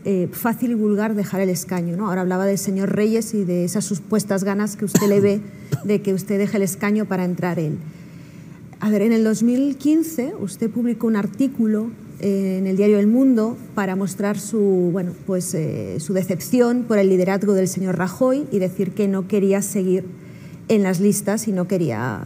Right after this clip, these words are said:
que la incluyeran pa-, en las siguientes elecciones. Eh, aquel día en el Congreso, eh, hubo, eh,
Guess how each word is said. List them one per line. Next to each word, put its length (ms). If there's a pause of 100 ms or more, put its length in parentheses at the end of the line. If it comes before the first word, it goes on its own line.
(360)
que 80
la 80
incluyeran 680
pa-, 260
en 100
las 120
siguientes 400
elecciones. 720 (600)
Eh, 280
aquel 320
día 180
en 80
el 120
Congreso, 760
eh, 260
hubo, 720 (540)
eh, 440